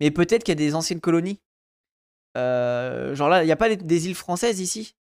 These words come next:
si je dis pas de bêtises. Et c'est peut-être lié à ça, en vrai de vrai. Alors ça me paraît bizarre.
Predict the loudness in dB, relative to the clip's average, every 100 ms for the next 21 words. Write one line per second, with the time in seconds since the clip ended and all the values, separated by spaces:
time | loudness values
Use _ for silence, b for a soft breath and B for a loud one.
0 | _ -14 -10 -4 0 2 0 -2 -8 -12
1 | _ _ _ _ _ _ -12 -8 -4 2
2 | 2 4 2 4 0 -4 -8 -4 -2 0
3 | 0 -2 -2 0 2 2 2 0 0 0
4 | 0